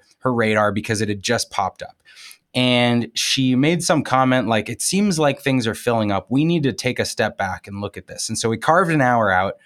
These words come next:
after the kids went to sleep. And I pulled out this huge wall calendar that I have that I hadn't filled out this year. I've used it in past years, but I hadn't filled it out. And we started going through with just a, a pencil and writing out trips and meetings,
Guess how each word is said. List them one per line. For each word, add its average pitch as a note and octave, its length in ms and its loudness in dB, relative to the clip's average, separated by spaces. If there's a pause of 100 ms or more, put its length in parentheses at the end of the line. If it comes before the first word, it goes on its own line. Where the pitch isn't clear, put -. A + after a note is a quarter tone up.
(260)
after C3 260 0
the C3+ 60 0
kids A#2+ 240 -2
went A2 140 0
to G2+ 60 -4
sleep. F#2+ 280 -6 (420)
And A#2+ 320 2
I B2 60 2
pulled F#3+ 260 0
out F3 140 2
this - 260 -2
huge F#3 260 0
wall G#2+ 320 2
calendar F#2 500 -2
that F2+ 120 -2
I F2 60 -2
have F2+ 360 -8
that A2 120 -2
I A#2+ 80 2
hadn't D#3 320 2
filled C3 280 2
out G#2+ 200 2
this - 200 -10
year. F2 140 -10
I've F#2+ 100 -12
used C3+ 240 0
it D3+ 80 2
in C3+ 120 0
past A2+ 340 -2
years, G#2 220 -2
but F#2+ 120 -4
I G2 40 0
hadn't C3 280 0
filled A2+ 260 -2
it F#2+ 60 0
out. F2+ 200 -4 (560)
And B2 100 2
we C#3 80 4
started E3 380 2
going C#3+ 320 2
through C3 200 2
with B2+ 140 0
just A#2+ 160 -2
a, G#2 120 -2 (160)
a G#2+ 140 -2
pencil A#2 680 0 (380)
and A#2 200 0
writing C#3+ 360 2
out A2+ 340 2 (340)
trips - 680 0 (280)
and G2+ 180 -2
meetings, C3+ 720 2